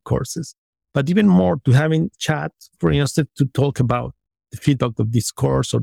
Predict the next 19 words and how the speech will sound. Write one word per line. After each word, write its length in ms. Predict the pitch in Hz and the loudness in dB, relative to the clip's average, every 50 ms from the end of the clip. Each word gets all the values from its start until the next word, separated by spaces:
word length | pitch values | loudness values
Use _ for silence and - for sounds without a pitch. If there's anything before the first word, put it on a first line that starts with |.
| - - | -2 -2
to 80 | 123 | 0
having 280 | 95 113 127 127 120 120 | 0 0 0 0 0 2
an 100 | 117 117 | 2 2
opportunity 680 | 113 107 - 104 - - 120 127 123 113 - 123 110 - _ | 0 0 -2 -6 -2 0 2 2 2 2 2 0 -2 -2 _
to 160 | - 127 113 | 2 2 4
open 260 | 123 127 - 135 127 120 | 4 2 0 0 -2 -2
a 60 | 104 | -2
conversation 680 | - - 131 131 117 113 - - 135 139 127 - 123 | -2 0 2 2 2 2 0 0 0 0 0 0 -2
about 340 | 113 104 107 110 107 110 110 | 0 0 0 0 0 0 2
these 260 | 113 123 120 - - | 2 2 0 2 2
learning 340 | - 104 110 127 127 127 120 | 2 2 2 4 2 2 2
resources 560 | 107 107 95 - - 143 151 156 - - 117 110 | 2 0 -2 -2 -2 -2 -2 -2 -2 -4 -4 -4
that 160 | - 113 - | -4 -2 -2
I'm 180 | 117 117 117 110 | 0 0 2 2
receiving. 560 | 113 107 - - - 147 143 127 123 117 113 | 2 0 -2 -2 -2 0 0 0 0 0 0
That's 260 | 123 131 135 - - | 0 -2 -4 -6 -2
very 200 | 135 135 135 139 | 0 0 2 2
important. 520 | 131 107 - - 127 131 127 - 117 113 | -2 -2 0 0 0 0 0 0 0 2
The 120 | 113 113 | 2 0